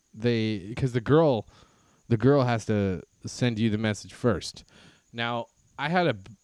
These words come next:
not the best experience with that because I wasn't on there frequently enough. I would go in this cycle, like, this weekly cycle where I'd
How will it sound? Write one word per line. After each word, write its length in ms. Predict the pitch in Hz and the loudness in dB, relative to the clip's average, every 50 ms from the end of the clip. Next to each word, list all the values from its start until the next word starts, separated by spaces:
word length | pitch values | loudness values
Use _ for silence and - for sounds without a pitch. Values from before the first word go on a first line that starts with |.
| _ _ - | _ _ -12
not 280 | 127 139 143 147 131 135 | -4 -2 -2 0 0 0
the 80 | 127 | 0
best 260 | 110 131 135 127 - | 2 2 2 2 0
experience 480 | 123 - - - 175 202 226 202 151 - | -4 -8 -6 -4 -4 -2 0 -2 -2 -2
with 120 | 135 120 - | -4 -4 -4
that 160 | 120 113 113 | -6 -6 -8
because 240 | 117 113 131 127 139 | -10 -12 -10 -8 -6
I 40 | 143 | -4
wasn't 260 | 151 147 135 139 117 123 | -4 -4 -6 -6 -8 -4
on 220 | 131 135 143 143 | -2 -2 0 0
there 260 | 127 113 104 104 101 - _ _ _ _ _ _ | 0 0 0 -2 -4 -8 _ _ _ _ _ _
frequently 520 | - - 151 147 - 143 123 110 107 101 | -2 2 2 2 2 0 -2 -2 -2 -2
enough. 320 | 95 95 90 78 82 - - | -2 -4 -6 -8 -12 -14 -8
I 120 | 95 110 120 | -4 -2 -2
would 140 | 123 127 | -2 -2
go 160 | 113 131 139 143 | 0 0 0 0
in 100 | 139 135 | -2 -2
this 140 | 127 - | -6 -6
cycle, 520 | - - - 135 135 131 - 120 107 107 107 - _ _ _ - | -6 -4 -2 -2 -2 -2 0 0 0 0 -2 -6 _ _ _ -4
like, 120 | 113 113 | -4 -2
this 140 | 113 117 95 107 | -2 -2 -2 0
weekly 380 | 107 123 127 123 - 120 113 | 0 0 0 0 0 -2 -2
cycle 440 | 107 - 135 123 120 - 113 107 104 | 0 0 0 0 0 0 0 0 0
where 120 | 104 107 107 | 0 0 -2
I'd 240 | 107 107 104 101 | -2 -4 -6 -8